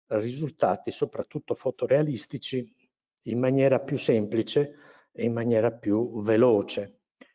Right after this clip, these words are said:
Il primo storico è Artlantis,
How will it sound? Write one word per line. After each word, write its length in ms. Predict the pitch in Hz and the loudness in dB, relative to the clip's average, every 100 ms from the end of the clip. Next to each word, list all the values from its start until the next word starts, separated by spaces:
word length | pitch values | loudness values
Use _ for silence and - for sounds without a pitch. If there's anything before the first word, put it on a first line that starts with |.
| _ | _
Il 200 | - 120 | -4 -4
primo 640 | - 156 131 117 123 - _ _ | 0 2 2 2 -4 -16 _ _
storico 720 | - - 143 113 101 113 104 | -14 2 4 4 2 0 0
è 160 | 117 110 | 2 2
Artlantis, 1120 | 110 - 139 127 104 101 - 123 - 160 | 0 0 0 0 0 -4 -6 -6 -2 -2